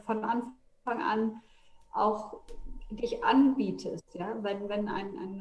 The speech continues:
ein Thema, das du dich nicht ganz wohl fühlst, einfach mutig sein, dem Partner signalisieren, dass du das gerne machen möchtest,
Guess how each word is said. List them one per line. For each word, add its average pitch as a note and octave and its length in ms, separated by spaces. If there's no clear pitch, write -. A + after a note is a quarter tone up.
ein G3 260
Thema, A#3 480
das - 260
du G#3+ 100
dich G#3+ 200
nicht - 160
ganz A#3+ 240
wohl C4+ 180
fühlst, G3 640
einfach A#3 380
mutig C4 520
sein, A3 460
dem G3+ 180
Partner G#3+ 500
signalisieren, G#3 600
dass G3 160
du G3+ 100
das - 140
gerne F3+ 220
machen A3 320
möchtest, G#3+ 600